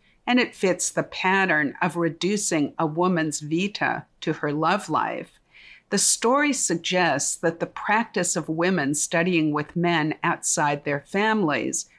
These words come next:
was not accepted in Naples. In Venice, the second largest city in Italy during the century,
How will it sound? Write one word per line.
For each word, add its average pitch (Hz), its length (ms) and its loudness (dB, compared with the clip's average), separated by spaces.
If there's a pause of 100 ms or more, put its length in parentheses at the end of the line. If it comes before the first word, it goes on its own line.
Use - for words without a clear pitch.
(160)
was 170 240 2
not 185 580 0 (180)
accepted 170 840 -2 (180)
in 165 220 0
Naples. - 800 -4 (560)
In 233 180 6
Venice, 196 840 2
the 208 80 2
second 240 600 2
largest 170 540 2
city 170 260 0
in 165 100 2
Italy 156 400 0
during 151 380 0
the 143 80 -2
century, 160 920 -2